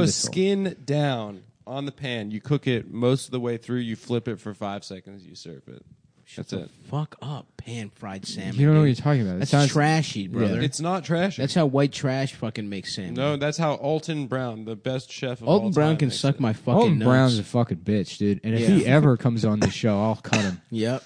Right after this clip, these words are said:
Speaker 1: I'll fucking slice his ass
Speaker 2: No,
Speaker 1: up.
Speaker 2: I don't like you talking about Alton that way, dude.
Speaker 1: Yeah.
Speaker 3: It's like, I wanna get it. I wanna become, you think I can have a Food Network show someday?
Speaker 2: That'd
Speaker 1: Yeah.
Speaker 2: be cool,
Speaker 3: I think
Speaker 2: actually.
Speaker 3: that's actually what I
Speaker 2: Well,
Speaker 3: wanna
Speaker 2: maybe
Speaker 3: get.
Speaker 2: you'd have
Speaker 1: No,
Speaker 2: one of
Speaker 1: you,
Speaker 2: those,
Speaker 1: Alexis
Speaker 2: like,
Speaker 1: tried
Speaker 2: "I'm
Speaker 1: that.
Speaker 2: traveling around."
Speaker 3: Huh?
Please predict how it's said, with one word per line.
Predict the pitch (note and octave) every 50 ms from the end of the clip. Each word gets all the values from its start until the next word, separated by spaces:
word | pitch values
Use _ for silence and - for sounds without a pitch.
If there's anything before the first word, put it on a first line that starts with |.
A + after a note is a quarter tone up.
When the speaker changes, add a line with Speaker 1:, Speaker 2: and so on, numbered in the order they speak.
| - _ _ _
Speaker 1:
I'll | B2+ C#3
fucking | - - C#3+ B2+ - G#2
slice | F#2+ - - - A#2 A2+ A#2 A2+ -
his | - B2 A2+ G#2+ A#2
ass | A2+ A#2 A2+ E3+ D#3+
Speaker 2:
No, | - F3+ G3+
Speaker 1:
up. | G3+ F3+
Speaker 2:
I | D#3+
don't | D#3 D#3 D3+ D3
like | C#3+ C#3+ C#3 B2+
you | C#3+
talking | - D3 C3+ B2 A#2+
about | A#2 A2+ G#2+
Alton | A2 A2 A2 A2 A2 G#2+
that | G#2 G#2 - B1
way, | C#2 - C2
dude. | - - F#2+ G2+
Speaker 1:
Yeah. | G2+ F#2+ G2 G#2+ G#2 - _ _ _ _ _ _ _ - - - _
Speaker 3:
It's | _ - -
like, | B2 A#2 -
I | B2 C#3+
wanna | F3 G3 F3+ C#3+
get | B2 A#2+
it. | G#2+
I | F2 G#2+
wanna | D3+ F#3 G#3
become, | G3 C#3+ B2 - B2 G#2+ -
you | C3+ D3
think | A3+ A3+ B3
I | B3
can | A#3+ G3
have | F3 D3+
a | B2+
Food | - - C3 A#2+
Network | G#2 G2+ G2+ G#2 A2 A2
show | - - A2+ G#2+
someday? | A2+ - - A2+ A2+ A2+ A2 G#2+ A2+ A#2+ A2+
Speaker 2:
That'd | C#3 D3+ G3 F3
Speaker 1:
Yeah. | - E3+
Speaker 2:
be | F#3
cool, | - G3 G#3 F#3+ D3 A2+ A#2 - -
Speaker 3:
I | - -
think | F3 C3+
Speaker 2:
actually. | A#3 A3+ A#2+
Speaker 3:
that's | C#3+ E3+ E3+ -
actually | D#3+ C#3 C#3 - - C3+ B2 A#2
what | - - - F#3+
I | G#3+ A3+
Speaker 2:
Well, | A3 G3
Speaker 3:
wanna | G3 G#3
Speaker 2:
maybe | A3+ B3+ A3+ -
Speaker 3:
get. | G#3+ G#3 G3 F#3+
Speaker 2:
you'd | G3 G3+ G3 F#3
have | -
Speaker 1:
No, | C#3+ C3 B2+
Speaker 2:
one | B2 B2
of | -
Speaker 1:
you, | -
Speaker 2:
those, | B2+ C3 C3+
Speaker 1:
Alexis | D#3 F#3+ G3 C3+ - E3 B2+ -
Speaker 2:
like, | -
Speaker 1:
tried | - C#3+ E3
Speaker 2:
"I'm | F#3 G3
Speaker 1:
that. | F3+
Speaker 2:
traveling | G3 G3+ F#3+ G3 G3 F3+ F#3+ F3+ D#3+
around." | D#3 D#3 D#3+ D#3+ E3+ F3 A#2+
Speaker 3:
Huh? | C3 D#3+